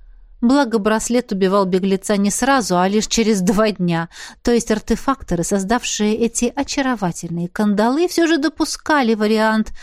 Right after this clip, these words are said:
что участнику может потребоваться ненадолго покинуть остров по личным вопросам. Это было неплохой лазейкой и подстраховкой на случай, если нам ненадолго придётся вернуться в родное королевство.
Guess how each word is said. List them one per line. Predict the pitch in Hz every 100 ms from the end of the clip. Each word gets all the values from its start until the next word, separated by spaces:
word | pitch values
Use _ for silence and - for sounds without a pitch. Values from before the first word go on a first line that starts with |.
| - -
что | - - 233
участнику | 226 - 311 277 269 269 -
может | 262 294 330 311
потребоваться | - 247 226 240 233 226 - 233
ненадолго | 226 240 233 226 196 196 190 180
покинуть | - 180 - 175 160 -
остров | 185 - 285 277 - -
по | 285
личным | 214 175 - 196 180
вопросам. | 175 - 160 143 - 165 160 - - - _ - - - - - - - - _ _ -
Это | 330 359
было | 277 339 339
неплохой | 330 339 330 330 339 277
лазейкой | 233 226 240 254 - 202
и |
подстраховкой | 196 202 - 220 - 285 - -
на | 180 185
случай, | - 220 214 -
если | 196 185 190 196
нам | 202 214
ненадолго | 220 214 214 196 226 220
придётся | - 196 190 208 -
вернуться | 190 196 185 185 -
в | 196
родное | 208 202 175 165
королевство. | - 196 214 233 - - 170 165